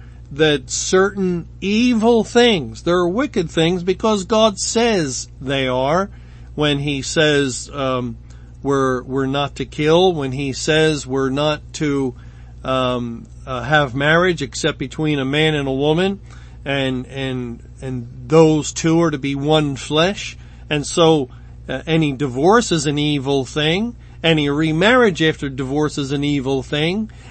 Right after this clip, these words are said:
Any two men attempting to marry is an evil thing. Any two women attempting to marry is an evil thing.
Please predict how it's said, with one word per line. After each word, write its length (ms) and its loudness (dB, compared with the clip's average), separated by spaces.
Any 540 2
two 280 4
men 640 4
attempting 560 -2
to 120 -4
marry 380 2
is 140 -2
an 100 -2
evil 380 -2
thing. 340 0
Any 220 0
two 240 0
women 400 2
attempting 560 -2
to 80 -2
marry 320 0
is 120 -4
an 140 -2
evil 380 -4
thing. 360 -2